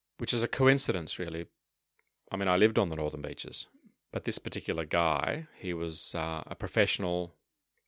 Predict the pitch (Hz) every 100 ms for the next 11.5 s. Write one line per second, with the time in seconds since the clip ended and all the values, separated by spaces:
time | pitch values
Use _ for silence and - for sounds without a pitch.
0 | _ - 113 - 110 113 120 175 - _
1 | _ _ _ _ _ _ - - 95 92
2 | 92 - - 110 139 175 _ _ - _
3 | _ _ _ _ - - 98 90 - 139
4 | - 104 87 - 107 101 98 - 107 127
5 | 190 - _ - _ _ _ _ - 101
6 | 101 98 104 113 98 - 107 101 92 90
7 | 143 - - - _ - 95 92 - -
8 | - - 104 104 107 110 95 - 95 95
9 | - - 104 101 92 87 85 - 90 87
10 | 85 - - _ _ - - 104 92 92
11 | 101 76 - - -